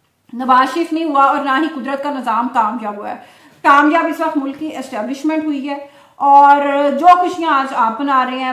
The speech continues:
वो अगले तीन साल बाद खुशियां मनाने का मौका इमरान खान और तहरीक इंसाफ को भी मिल सकता है। इसलिए खुशियां मनाते हुए जरा ना ठंड रखें और इंतजार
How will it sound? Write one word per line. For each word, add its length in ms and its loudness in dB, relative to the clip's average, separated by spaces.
वो 100 2
अगले 340 4
तीन 200 -4
साल 260 -2
बाद 280 -2
खुशियां 320 -4
मनाने 280 -4
का 120 -8
मौका 360 -6
इमरान 400 0
खान 260 2
और 160 -6
तहरीक 360 -8
इंसाफ 440 -6
को 60 -8
भी 100 -6
मिल 160 -6
सकता 260 -10
है। 80 -8
इसलिए 360 -2
खुशियां 340 -2
मनाते 320 -4
हुए 140 -8
जरा 260 -2
ना 140 -4
ठंड 300 -4
रखें 300 -2
और 340 2
इंतजार 600 4